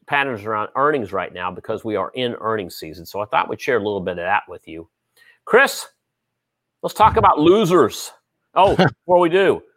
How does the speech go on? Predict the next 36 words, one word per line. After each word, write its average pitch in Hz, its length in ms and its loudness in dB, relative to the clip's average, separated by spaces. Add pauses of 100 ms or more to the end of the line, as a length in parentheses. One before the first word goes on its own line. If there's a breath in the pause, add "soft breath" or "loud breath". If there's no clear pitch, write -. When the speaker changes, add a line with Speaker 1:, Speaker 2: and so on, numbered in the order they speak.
(480)
Speaker 1:
I 135 80 0
wanna 160 160 2
talk 156 240 2
about 143 220 -2
some 123 140 -8
winners 123 460 -6
right - 220 -10
now. 87 240 -12 (400)
Let's 143 180 0
take 160 220 0
a 156 40 -2
look 160 200 2
at 123 120 -4
the 117 80 -8
comments 165 640 2 (240)
and 135 80 -6
let's 151 160 -4
see 170 100 0
what 139 120 -4
some 147 180 0
of 143 40 0
the 131 80 2
winners 131 320 2
out 104 180 0
here 101 160 -4
have 98 200 -2
to 87 60 -14
say. 98 380 -6 (680)
Uh, 95 280 -2
hi, 127 280 4
hi. 123 440 4
Lauren, 156 560 4
yep, 170 260 2
I'm 165 240 4
with 185 220 2
you. 160 180 0